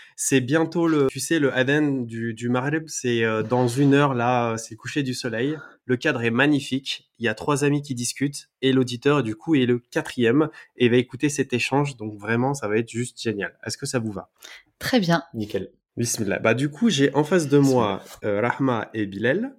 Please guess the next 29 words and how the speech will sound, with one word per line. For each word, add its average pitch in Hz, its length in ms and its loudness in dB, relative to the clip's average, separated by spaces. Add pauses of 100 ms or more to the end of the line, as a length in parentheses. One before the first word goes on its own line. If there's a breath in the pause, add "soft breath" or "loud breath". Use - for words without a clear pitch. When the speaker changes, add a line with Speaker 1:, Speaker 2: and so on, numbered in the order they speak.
(120)
Speaker 1:
des 127 180 4
entrepreneurs 135 680 -2
aguerris, 113 320 -2
machallah. 113 800 -4
Euh, 110 240 2
limite, 135 260 4
je 127 80 -4
vous 117 60 -4
présente 113 460 -2
même 135 220 4
pas, 147 140 4
mais 131 140 2
bon, 110 300 -4 (260)
plutôt 190 260 4
que 175 140 2
faire 147 240 0
une 139 140 2
question, 139 400 0
qui - 180 -6
vous 117 280 -4
êtes, 117 320 2
euh, 107 220 2
d'où 117 160 -4
venez-vous, 117 580 -2
enfin, 113 180 -4
c'est 131 120 -6
pas - 60 -4
un 185 80 0
entretien. 135 540 -4